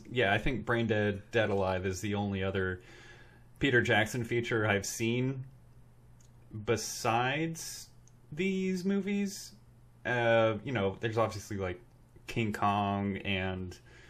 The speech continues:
They Shall Not Grow Old and the Hobbit movies, of course, but, like, I'm not familiar with much of it. I haven't seen The Lovely Bones or whatever.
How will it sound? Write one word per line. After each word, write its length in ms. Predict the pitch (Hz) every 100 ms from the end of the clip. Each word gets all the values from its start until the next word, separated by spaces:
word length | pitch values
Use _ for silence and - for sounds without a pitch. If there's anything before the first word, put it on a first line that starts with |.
| - - -
They 120 | - 104
Shall 240 | 113 101
Not 220 | 101 90
Grow 220 | - 98
Old 400 | 98 95 92 95
and 220 | 90 90 87 - - - -
the 160 | 104 90
Hobbit 320 | 110 104 95
movies, 300 | 92 85 85
of 120 | -
course, 320 | - 85 85
but, 200 | - 95
like, 140 | 90 -
I'm 180 | 107
not 240 | 107 120 -
familiar 400 | 127 117 110 104
with 200 | 101 - - -
much 220 | 104 101
of 80 | 90
it. 60 | 92
I 120 | 101
haven't 220 | 110 117 107
seen 340 | 123 110 101
The 100 | 107
Lovely 340 | 107 101 117
Bones 500 | 120 127 110 110 107
or 100 | 117
whatever. 480 | 98 92 92 98 107